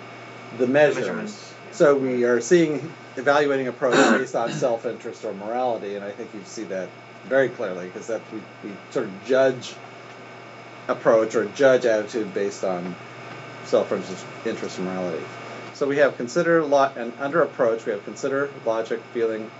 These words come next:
Speaker 1: reconsider, and attitude, we have support, help, hinder, and oppose.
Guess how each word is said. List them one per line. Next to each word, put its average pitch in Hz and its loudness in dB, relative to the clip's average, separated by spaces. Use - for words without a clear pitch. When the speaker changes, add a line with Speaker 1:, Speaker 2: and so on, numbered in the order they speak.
Speaker 1:
reconsider, 110 -4
and 101 -4
attitude, 139 2
we 110 -4
have 101 2
support, 147 2
help, 113 4
hinder, 107 -2
and 95 -8
oppose. - -2